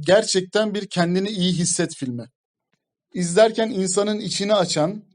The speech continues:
ferahlatan, ya, insana yaşam sevinci dolduran pozitif bir film. Tam da şu aralar ihtiyacımız olan cinsten. Bence yıllar geçtikçe kıymeti daha çok anlaşılacak ve daha çok sevilecek bir film.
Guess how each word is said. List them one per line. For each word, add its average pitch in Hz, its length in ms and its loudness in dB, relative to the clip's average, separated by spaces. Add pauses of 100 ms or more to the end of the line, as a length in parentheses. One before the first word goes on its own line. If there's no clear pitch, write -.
ferahlatan, 170 840 2
ya, 170 200 -2
insana 190 420 -2
yaşam 196 340 0
sevinci 160 440 -4
dolduran 151 500 0
pozitif 160 480 -6
bir 131 120 -4
film. 127 280 -8 (520)
Tam 220 240 4
da 190 80 4
şu 180 180 2
aralar 180 240 4
ihtiyacımız 151 560 0
olan 143 260 2
cinsten. 123 420 -6 (520)
Bence 202 360 2
yıllar 202 380 2
geçtikçe 190 600 -2
kıymeti 180 480 -2
daha 180 180 2
çok 147 300 -4
anlaşılacak 147 720 0
ve 170 120 0
daha 175 180 2
çok 170 200 -4
sevilecek 143 560 -4
bir 123 200 -16
film. 123 160 -16